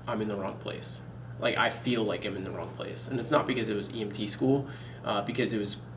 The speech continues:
great learning, a lot of good knowledge, a lot of stuff I still use to today. Uh, but it was not where I, where I needed to be, and I felt that.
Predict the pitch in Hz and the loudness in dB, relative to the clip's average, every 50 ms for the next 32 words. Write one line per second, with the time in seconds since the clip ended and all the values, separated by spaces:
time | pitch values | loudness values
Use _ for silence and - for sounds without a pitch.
0 | - - - 117 113 110 - 113 113 110 110 110 110 110 104 104 98 101 - - | -8 -4 2 2 4 4 4 4 2 4 4 4 4 4 4 4 2 2 2 2
1 | 110 98 110 101 95 101 101 101 101 101 98 - - - 110 101 101 - - - | 0 0 0 0 0 2 2 2 2 0 -2 -4 -4 -2 -2 0 0 0 -2 -4
2 | - - - - - - 113 104 101 101 101 101 101 - - - - 101 104 101 | -4 -4 -4 -4 0 0 2 2 2 2 0 0 -2 -4 -4 -4 -2 -2 0 0
3 | 107 113 110 - - - - - - - - - 117 110 107 104 101 - - - | 0 0 -2 -4 -8 -10 -12 -12 -12 -6 0 4 6 6 6 6 4 2 4 6
4 | 123 117 113 107 107 - - - - - - - - - - - - - - - | 8 8 8 6 4 2 -2 -6 -10 -10 -12 -12 -12 -12 -12 -12 -12 -12 -12 -14
5 | - - - - - - - - - 123 117 110 110 107 - 131 113 104 101 98 | -14 -14 -14 -14 -12 -12 -4 2 4 6 6 6 4 2 4 4 4 4 4 2
6 | - - - 139 120 104 104 98 98 95 - - - 110 123 127 110 104 101 104 | 0 -2 -4 -2 0 0 2 2 2 0 0 -2 -2 -2 0 0 2 2 2 2
7 | 107 107 101 101 95 - - 104 101 107 98 98 95 98 98 95 92 - - - | 0 0 -2 -2 -4 -4 -4 -4 -2 -2 -4 -2 -2 -4 -4 -4 -6 -6 -6 -6
8 | - - - - - - - | -6 -6 -6 -6 -4 -4 -6